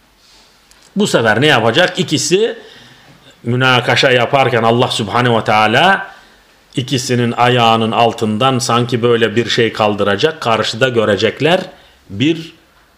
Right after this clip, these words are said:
kasır, bir saray.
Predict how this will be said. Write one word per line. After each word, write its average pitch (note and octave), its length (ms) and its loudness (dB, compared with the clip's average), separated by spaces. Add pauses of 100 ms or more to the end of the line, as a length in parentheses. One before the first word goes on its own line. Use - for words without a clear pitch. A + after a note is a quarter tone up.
(400)
kasır, - 500 -4 (1500)
bir A2 100 -2
saray. F2 440 -2